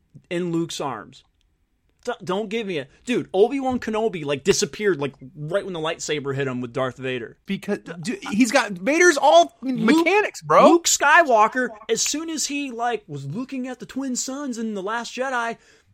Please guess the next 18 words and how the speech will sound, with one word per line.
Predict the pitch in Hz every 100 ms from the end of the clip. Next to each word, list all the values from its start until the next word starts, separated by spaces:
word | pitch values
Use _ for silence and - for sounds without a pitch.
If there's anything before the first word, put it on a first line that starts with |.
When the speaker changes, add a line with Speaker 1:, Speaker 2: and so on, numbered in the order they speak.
| _
Speaker 2:
Huh. | 165 - _
Speaker 1:
after | 214 233 269 247
his | 196 139 _
meditation | 156 185 254 294 - 190 165 - 190 208
that | 175 170 _ _ _
kills | - 196 233 349 190
him, | 151 160 185 _ _ _ _ _ _ _ 143
vanishes. | 143 135 175 160 131 - 104 123 _ _ _ _ _ _ _ _ _
Speaker 2:
Hmm. | 87 85 80 80 71 _ _ _ _ _
Speaker 1:
Darth | 151 160 160
Vader, | 175 214 269
Speaker 2:
Hmm. | 113 110 -
Speaker 1:
the | -
Chosen | 139 170 202 240
One, | 240 254 262 220 _ _ _ _ _ _ _ _ _ _ _ _ _ _ _
did | 139
not | 123 120 123
disappear, | 131 117 117 120 107 95